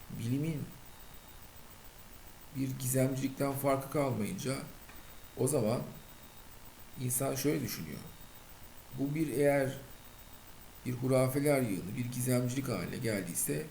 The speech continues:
bunlara hiç itibar etmeyip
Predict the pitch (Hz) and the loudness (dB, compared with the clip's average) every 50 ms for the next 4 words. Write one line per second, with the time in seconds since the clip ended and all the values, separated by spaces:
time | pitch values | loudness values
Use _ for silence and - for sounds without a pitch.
0 | - - - - - - - - - - - - - - - - - - - - | -10 -14 -14 -16 -16 -16 -16 -16 -16 -16 -16 -16 -16 -16 -16 -16 -16 -16 -12 -6
1 | - 117 117 117 127 131 139 143 135 123 - - - - - - - - - - | -2 0 2 4 6 6 8 6 6 4 0 -4 -8 -14 -14 -16 -18 -18 -16 -16
2 | - - - - - - 78 76 - - 117 107 110 - 110 101 98 95 87 - | -18 -18 -18 -16 -10 -8 -8 -6 -4 -4 -6 -6 -6 -4 -2 0 0 2 0 0
3 | - 85 92 127 143 | -2 -4 -4 -4 -4